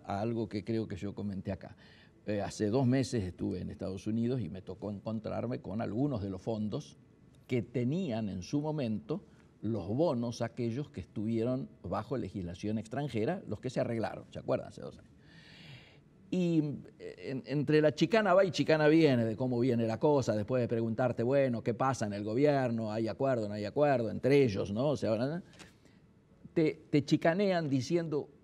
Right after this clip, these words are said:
lo que no se dan cuenta ustedes es que las deudas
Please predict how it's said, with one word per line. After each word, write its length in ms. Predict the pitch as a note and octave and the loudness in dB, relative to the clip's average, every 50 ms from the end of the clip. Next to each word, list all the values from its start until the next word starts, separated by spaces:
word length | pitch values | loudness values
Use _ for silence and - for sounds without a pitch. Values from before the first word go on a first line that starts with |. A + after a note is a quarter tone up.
| - - | -10 -6
lo 180 | F3 G3+ B3 | -4 -2 -2
que 140 | - D4+ D#4 | -2 -4 -4
no 100 | F#4 F#4+ | -2 -4
se 160 | C#4 - G3 | -2 2 2
dan 220 | F3+ F3+ F3 E3 D#3+ | 2 2 2 0 0
cuenta 400 | - D3+ D3 B2 G#2 G2+ - G#2 | 2 2 4 4 2 0 -4 -6
ustedes 760 | F#2 - - - G#2+ G2+ F#2+ F#2+ G2+ A2+ B2 - - - - - - _ - - _ _ _ | -8 -6 -4 -4 -4 -4 -4 -4 -4 -4 -6 -8 -12 -18 -20 -20 -20 _ -20 -20 _ _ _
es 160 | - G3 E3+ - | -4 -4 -4 -6
que 440 | - - F#3 D#3+ D3+ - - - - - - - _ - - _ _ | -8 -4 -4 -4 -4 -4 -8 -16 -20 -20 -20 -20 _ -20 -20 _ _
las 400 | - C3 C3 D3 D3+ C3+ A#2+ A#2 C#3+ | -4 -2 0 0 0 -2 -2 0 2
deudas 720 | F#3+ A3 F#3 B2 G#2 G2 F#2 G#2 A#2 A#2+ - - - - | 2 4 4 2 2 0 -2 -4 -6 -8 -10 -14 -20 -20